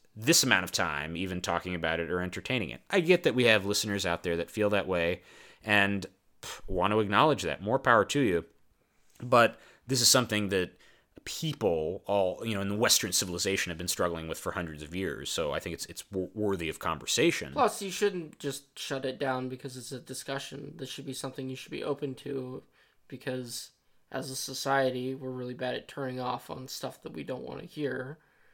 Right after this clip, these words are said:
Speaker 2: And I think that that's kind of an ethos that we wanna try to influence in the show, is that to, to open your ears to even things that you probably would improbably listen to. Like we're learning from this episode, uh, that
Speaker 1: Absolutely.
Speaker 2: there, there are,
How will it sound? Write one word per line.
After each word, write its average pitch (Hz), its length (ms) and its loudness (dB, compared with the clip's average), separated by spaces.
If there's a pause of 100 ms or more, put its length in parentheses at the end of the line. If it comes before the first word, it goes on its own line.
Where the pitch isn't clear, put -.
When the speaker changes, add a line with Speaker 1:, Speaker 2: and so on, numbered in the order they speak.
(220)
Speaker 2:
And 120 560 -2
I 135 80 -6
think 131 220 -8
that 131 120 -6
that's - 340 -6
kind - 260 -12
of 123 80 -8
an 120 100 -12
ethos 131 560 -4
that 151 120 -6
we 156 120 -6
wanna 131 280 -6
try 127 280 -8
to - 100 -8
influence 131 540 -10
in 135 100 -10
the 156 120 -12
show, 147 500 -4 (640)
is 131 220 -12
that 127 240 -8 (260)
to, 127 200 -6
to - 200 -8
open 139 300 -4
your 123 140 -6
ears 123 240 -10
to 139 120 -10
even 127 260 -8
things 127 280 -8
that 151 80 -12
you 139 120 -12 (260)
probably 131 240 -8 (100)
would 139 160 -8 (480)
improbably 131 760 -6
listen 143 300 -4
to. 135 380 -8 (680)
Like - 240 -12
we're 131 60 -10
learning 123 600 -12
from 127 240 -12
this 208 220 -4
episode, 143 600 -6
uh, 139 120 -6
that - 80 -12
Speaker 1:
Absolutely. 117 640 2
Speaker 2:
there, 92 100 -6
there 143 160 0
are, - 180 -2